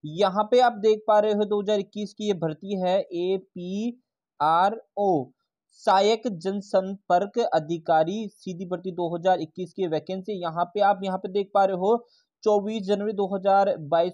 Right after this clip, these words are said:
को यहाँ पे ऑनलाइन एग-, एप्लीकेशन फॉर्म, अ, आवेदन पत्र आमंत्रित किए गए थे, वो कंप्लीट। इसकी परीक्षा तिथि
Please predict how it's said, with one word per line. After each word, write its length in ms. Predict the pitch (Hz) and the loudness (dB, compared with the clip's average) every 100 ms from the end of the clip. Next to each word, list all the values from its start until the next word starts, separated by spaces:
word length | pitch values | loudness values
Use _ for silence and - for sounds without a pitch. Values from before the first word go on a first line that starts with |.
| - | -4
को 80 | |
यहाँ 240 | 196 175 180 | -6 -4 -6
पे 140 | 180 | -6
ऑनलाइन 420 | 190 180 180 196 208 | -4 -4 -2 -4 -2
एग-, 240 | 165 160 160 _ - | -4 -4 -10 _ -6
एप्लीकेशन 420 | 165 180 185 185 | -6 -4 -8 -10
फॉर्म, 260 | 175 196 190 - | -8 -8 -8 -4
अ, 400 | 156 139 139 135 | 0 2 2 0
आवेदन 380 | 156 165 175 190 | 0 -2 -6 -6
पत्र 240 | 180 165 196 | -6 -4 -2
आमंत्रित 440 | 151 156 160 175 | 0 -2 -6 -12
किए 140 | 175 180 | -10 -8
गए 120 | 180 | -6
थे, 120 | 190 | -6
वो 160 | 185 180 | -6 -4
कंप्लीट। 380 | 180 165 185 175 | -6 -6 -8 -10
इसकी 360 | - 208 202 _ _ _ _ | -8 -8 -8 _ _ _ _
परीक्षा 380 | 165 165 - 226 | -4 -4 -2 -2
तिथि 680 | 220 208 165 190 196 220 | 0 -4 -4 -4 -4 -6